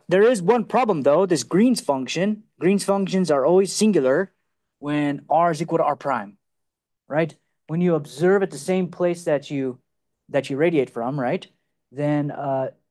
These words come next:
this function becomes singular because the Hankel function evaluated at the zero argument is infinite, right? So you gotta deal with those. We'll come back to those later, but, uh, just to bring it up to your attention that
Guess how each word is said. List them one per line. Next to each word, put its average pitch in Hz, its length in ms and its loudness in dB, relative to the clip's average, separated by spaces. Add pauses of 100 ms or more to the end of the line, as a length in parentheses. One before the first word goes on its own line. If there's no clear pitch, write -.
(340)
this 156 240 -6
function 160 320 -4
becomes 147 340 -4
singular 135 440 -4 (920)
because 143 420 -2 (240)
the 139 60 -6
Hankel 175 320 0
function 165 340 -4
evaluated 160 580 2
at 143 100 0
the 131 80 -4
zero 143 280 2
argument 135 500 -2 (960)
is 131 140 -2
infinite, 113 420 -4
right? 127 240 0 (840)
So - 100 -2
you 190 40 0
gotta 214 180 4
deal 180 160 4
with 165 120 2
those. 127 320 2 (760)
We'll 170 100 4
come 208 140 0
back 208 200 2
to 196 60 -2
those 180 220 2
later, 170 460 4 (480)
but, 147 300 0
uh, 147 260 2 (280)
just 170 160 -2
to 175 80 -4
bring 175 240 0
it 165 80 2
up 165 140 0
to 165 100 -2
your 151 80 2
attention 143 460 -2
that 127 240 0